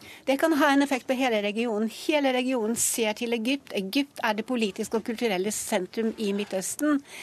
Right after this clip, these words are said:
Og det er også en grunn til at den situasjonen må takles på en god måte. Ellers kan man få en lignende forferdelig utvikling også i andre deler av regionen,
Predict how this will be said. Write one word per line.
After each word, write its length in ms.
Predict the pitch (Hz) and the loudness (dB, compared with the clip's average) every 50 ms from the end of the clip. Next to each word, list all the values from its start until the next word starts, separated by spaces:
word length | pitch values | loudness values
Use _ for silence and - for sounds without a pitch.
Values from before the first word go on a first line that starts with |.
| - - - - - - 226 214 - - - - | -14 -14 -14 -14 -12 -10 -10 -10 -12 -8 -2 0
Og 220 | 214 208 185 180 - | 0 0 0 0 2
det 120 | 240 240 269 | 4 4 4
er 120 | 262 269 - - | 4 4 2 0
også 260 | 285 - - - 254 | -2 -2 0 0 2
en 200 | 240 247 254 240 | 2 4 4 4
grunn 400 | 220 247 233 262 294 285 269 226 - - - - - | 4 6 6 8 8 8 8 6 4 0 -18 -8 -2
til 140 | - 247 214 | 2 4 4
at 120 | 220 220 - - - - | 4 4 2 -6 -2 4
den 220 | 277 247 240 262 | 6 8 8 8
situasjonen 960 | 262 - - 247 - - 254 254 247 - - - 233 208 226 240 247 254 254 - - 262 240 | 6 6 4 0 2 2 2 2 2 2 2 2 2 4 4 4 4 4 2 0 4 6 8
må 400 | 214 214 208 226 247 294 311 294 | 10 10 10 12 12 12 10 10
takles 480 | - - 285 269 - - 214 226 - - | 8 4 0 0 0 0 0 2 2 2
på 120 | - 247 240 | 4 6 6
en 140 | 247 254 226 | 8 6 6
god 200 | 233 233 233 226 | 6 6 6 8
måte. 520 | 233 240 240 220 185 - - - 269 262 254 - - - - - - - - | 8 8 8 8 6 6 6 6 6 6 6 0 -6 -16 -16 -16 -8 0 4
Ellers 320 | 247 233 214 226 254 247 - | 4 6 6 6 4 4 4
kan 160 | - 240 220 214 | 2 2 4 4
man 220 | 214 226 247 240 | 4 4 4 2
få 220 | 214 - - 226 214 214 220 220 214 214 - - - - - - - - | 2 2 6 8 8 10 8 8 6 2 -6 -18 -18 -18 -18 -18 -8 0
en 220 | - 220 214 220 226 | 2 4 6 6 6
lignende 600 | 233 254 269 277 247 220 208 208 208 214 214 220 | 6 8 6 6 6 6 6 6 6 6 4 4
forferdelig 800 | - 254 247 - - - - 254 202 190 190 214 226 220 240 - | 2 0 -2 -2 0 0 2 2 4 4 2 2 2 4 2 0
utvikling 580 | - - 185 - - 214 202 208 214 208 208 214 - - - - - - - - - | 0 -4 -4 -2 0 2 2 4 4 2 0 -2 -6 -16 -20 -20 -20 -20 -18 -6 -2
også 200 | 240 208 - - | 0 0 2 2
i 40 | 190 | 4
andre 220 | 180 180 180 175 175 | 4 4 2 2 0
deler 320 | 180 180 180 185 196 180 | -2 -2 0 0 -2 -2
av 60 | 170 - | -4 -4
regionen, 340 | - - 196 - - 247 | -4 -4 -4 -4 -4 -8